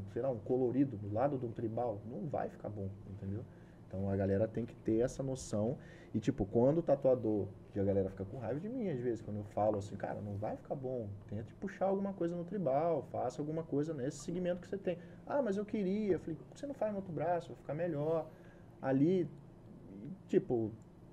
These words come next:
se for algo muito errado, eu não faço, cara. Porque eu sei que pode me dar até uma dor de cabeça da pessoa voltar, como já voltou, falar, "Ah, Dinho, e aí, acerta aqui agora?" Não dá,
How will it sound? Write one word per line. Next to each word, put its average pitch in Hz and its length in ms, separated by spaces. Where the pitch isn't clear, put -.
se - 180
for 285 320
algo 233 240
muito 202 400
errado, 202 460
eu 175 80
não 214 160
faço, 302 400
cara. 98 160
Porque 120 180
eu 143 80
sei 165 280
que 190 100
pode 202 400
me 208 100
dar 180 280
até 190 260
uma 208 160
dor 202 140
de 202 60
cabeça 185 340
da 196 60
pessoa 196 220
voltar, 208 680
como 139 240
já 143 180
voltou, 185 480
falar, 208 260
"Ah, - 20
Dinho, 127 320
e 165 100
aí, 110 380
acerta 175 460
aqui 190 260
agora?" 165 460
Não - 140
dá, 175 220